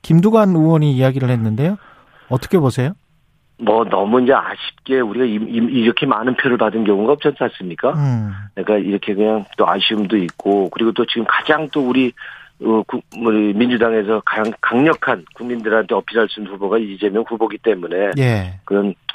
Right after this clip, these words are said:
Speaker 2: 여러 가지 생각해서 그렇게 했지만, 이재명 후보의 비대위원장 추대를 제기한다 그런다면 우리 당 지금 역학 구도-,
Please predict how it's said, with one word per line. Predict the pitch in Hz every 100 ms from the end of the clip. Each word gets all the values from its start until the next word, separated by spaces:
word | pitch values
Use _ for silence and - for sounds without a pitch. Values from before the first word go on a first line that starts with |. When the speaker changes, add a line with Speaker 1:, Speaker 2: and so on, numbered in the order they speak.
| - -
Speaker 2:
여러 | 95 95
가지 | 101
생각해서 | 110 110 98 95 98
그렇게 | 90 - -
했지만, | - - 90 101 95 80 - - - - - -
이재명 | 101 120 123 120 113
후보의 | 117 113 120 117 120 117
비대위원장 | - 113 123 113 120 110 117 113
추대를 | - - 120 117 113 117 110 -
제기한다 | 107 101 110 139 123 104
그런다면 | 104 101 98 90 113 107 80 _ _ - - - - _
우리 | 101 120
당 | - 143 147 120
지금 | 139 -
역학 | - - -
구도-, | 131